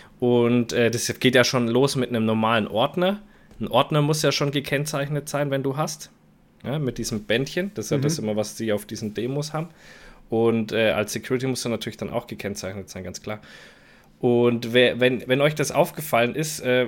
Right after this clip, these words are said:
Speaker 1: wir, wir haben uns die so ein bisschen angeguckt und dann ist uns sofort Four Blocks in den Kopf
Speaker 2: Ja,
Speaker 1: gekommen.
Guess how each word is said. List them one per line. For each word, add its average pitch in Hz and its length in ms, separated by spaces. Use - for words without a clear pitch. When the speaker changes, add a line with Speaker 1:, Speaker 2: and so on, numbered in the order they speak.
Speaker 1:
wir, 131 160
wir 135 140
haben 165 100
uns 156 140
die 156 80
so 139 80
ein 139 80
bisschen 135 320
angeguckt 196 640
und 139 220
dann 143 240
ist 143 180
uns 139 160
sofort 147 380
Four 135 560
Blocks 131 340
in 110 180
den 107 120
Kopf - 280
Speaker 2:
Ja, 156 120
Speaker 1:
gekommen. 117 240